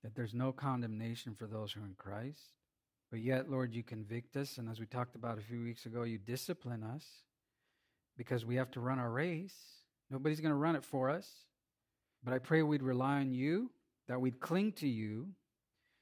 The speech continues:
that we wouldn't cling to even our thoughts that become idols, unresolved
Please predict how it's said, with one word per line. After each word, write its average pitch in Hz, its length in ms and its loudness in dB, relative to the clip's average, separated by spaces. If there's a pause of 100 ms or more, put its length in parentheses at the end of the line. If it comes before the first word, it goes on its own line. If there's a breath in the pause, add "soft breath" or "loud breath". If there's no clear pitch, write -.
(260)
that 127 120 2
we 131 120 6
wouldn't 170 320 4
cling 180 320 4
to 160 260 2
even 170 140 2
our 131 120 4
thoughts 156 520 6
that 131 180 -2
become 123 340 -2
idols, 120 760 -2 (560)
unresolved 156 640 10